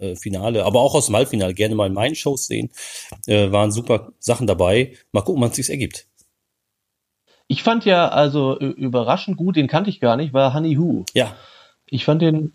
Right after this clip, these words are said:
Speaker 2: <clears throat> das war, das fand ich gut.
Speaker 1: Ja.
Speaker 2: Das war, ähm, schon sehr, sehr ordentlich. Und, äh, äh, bei dem, äh, ich, wie, wie heißt der? Kavus Kalanta, den fand ich auch, äh, äh, ganz, ganz interessant. Das war mal, mal so eine eigene,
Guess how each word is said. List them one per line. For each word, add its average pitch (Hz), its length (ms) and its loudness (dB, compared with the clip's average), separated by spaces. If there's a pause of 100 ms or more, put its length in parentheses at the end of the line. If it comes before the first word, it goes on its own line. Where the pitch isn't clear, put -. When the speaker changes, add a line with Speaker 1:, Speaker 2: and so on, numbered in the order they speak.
Speaker 2:
<clears throat> 196 680 4
das - 220 -8
war, 151 260 -2
das 143 120 -6
fand 165 140 -6
ich 151 60 -12
gut. 131 160 -4
Speaker 1:
Ja. 90 240 -6
Speaker 2:
Das - 140 -20
war, 139 320 -6
ähm, 120 400 -8 (600)
schon 123 340 -4
sehr, 123 220 2
sehr 120 100 4
ordentlich. 101 460 0 (1300)
Und, 185 340 2
äh, 160 580 6
äh, 143 40 4
bei 135 180 2
dem, 127 320 0
äh, 113 360 -2
ich, - 160 -10
wie, 113 160 -2
wie 131 80 -2
heißt 175 140 -2
der? 117 80 0
Kavus 165 540 0
Kalanta, 139 460 2
den 123 180 -2
fand 143 200 -2
ich 135 160 -4
auch, - 600 -6
äh, 101 160 -2
äh, 95 40 -8
ganz, 101 360 -6 (460)
ganz 147 200 2
interessant. 160 460 2
Das 113 120 -4
war 139 120 0
mal, 143 120 -2
mal 131 180 -2
so 127 80 -2
eine 127 160 -2
eigene, 123 440 -4